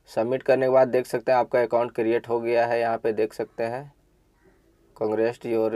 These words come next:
all done" हो गया है। उसके बाद "Explore your account" में आप क्लिक कीजिएगा। उसके बाद देख सकते हैं आपके सामने कुछ इस प्रकार से ओपन हो जाएगा। उसके बाद दोस्तों ऊपर देख सकते हैं सेटिंग का ऑप्शन दिया हुआ है। सेटिंग का ऑप्शन में आप जाएंगे।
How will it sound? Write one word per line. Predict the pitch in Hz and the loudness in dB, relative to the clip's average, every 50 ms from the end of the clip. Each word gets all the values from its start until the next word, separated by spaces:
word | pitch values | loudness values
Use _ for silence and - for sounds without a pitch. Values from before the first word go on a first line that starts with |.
| 110 - | -2 0
all | - 107 110 110 110 107 | 0 2 2 2 2 0
done" | 110 110 110 113 | 0 -2 -4 -4
हो | 113 113 113 | -6 -6 -4
गया | 110 113 110 110 | -2 -2 -2 -2
है। | 110 117 135 160 156 - | -4 -6 -8 -12 -14 -14
उसके | 107 - - - | -14 -8 -4 0
बाद | 113 117 117 113 | 2 2 2 2
"Explore | 117 113 - - - 123 117 120 123 123 123 117 80 87 107 110 113 | 0 -2 -4 -6 -4 -2 0 2 2 2 2 2 2 2 0 0 0
your | 113 117 120 120 120 | 0 0 0 0 0
account" | 117 110 - 117 117 117 117 | 0 0 -2 -2 -2 -2 -4
में | 120 120 | -2 0
आप | 117 113 113 - | 0 0 -2 -4
क्लिक | - 110 110 113 113 - | -6 -6 -4 -6 -6 -6
कीजिएगा। | - 113 110 113 117 113 117 135 156 - _ _ _ _ _ _ _ _ _ _ _ _ _ _ _ - | -6 -6 -4 -2 -2 -2 -2 -4 -6 -10 _ _ _ _ _ _ _ _ _ _ _ _ _ _ _ -14
उसके | - 104 - - 113 | -14 -8 -4 -2 0
बाद | 107 113 113 110 | 2 2 2 2
देख | 104 113 113 - | 0 -2 -2 -2
सकते | - 117 107 - 113 | -4 -6 -6 -4 -4
हैं | 113 110 | -4 -4
आपके | 110 - 113 107 | -4 -4 -6 -4
सामने | - 110 110 110 110 110 | -4 -4 -4 -4 -4 -6
कुछ | 110 113 113 107 | -4 -6 -4 -4
इस | 107 107 107 - | -4 -6 -8 -10
प्रकार | - 110 104 104 107 110 | -10 -6 -4 -2 -2 -2
से | - - | -2 -2
ओपन | 110 104 - - 107 110 | -4 -2 -2 -4 -6 -4
हो | 110 107 | -4 -4
जाएगा। | 104 107 104 107 107 117 135 151 _ _ _ _ _ - | -2 -2 -2 -2 -2 -4 -6 -10 _ _ _ _ _ -10
उसके | 120 113 - 147 139 | -8 0 2 4 6
बाद | 139 143 151 156 147 | 8 8 8 8 6
दोस्तों | 143 147 143 143 - 160 151 | 4 2 4 2 2 0 2
ऊपर | 139 - 147 143 | 4 4 4 4
देख | 139 147 147 143 | 6 4 4 4
सकते | - - 139 - - - 139 | 2 0 -2 0 0 0 2
हैं | 143 143 139 139 139 | 2 2 2 2 0
सेटिंग | - - 127 117 - 131 135 | 0 0 0 0 0 0 2
का | 135 131 | 4 2
ऑप्शन | 127 123 - 135 135 135 | 2 2 2 -2 0 2
दिया | 131 131 131 127 | 4 4 6 6
हुआ | 127 131 | 6 6
है। | 131 135 131 | 6 4 2
सेटिंग | - - 117 110 - 123 127 123 | 0 -2 -2 0 0 -2 0 2
का | 131 127 123 | 4 4 4
ऑप्शन | 117 110 - - 127 127 | 4 2 0 -4 -2 0
में | 123 123 | 0 2
आप | 123 123 120 110 | 2 2 2 0
जाएंगे। | 101 113 110 113 120 120 120 123 135 | 0 0 0 0 0 -2 -2 -2 -2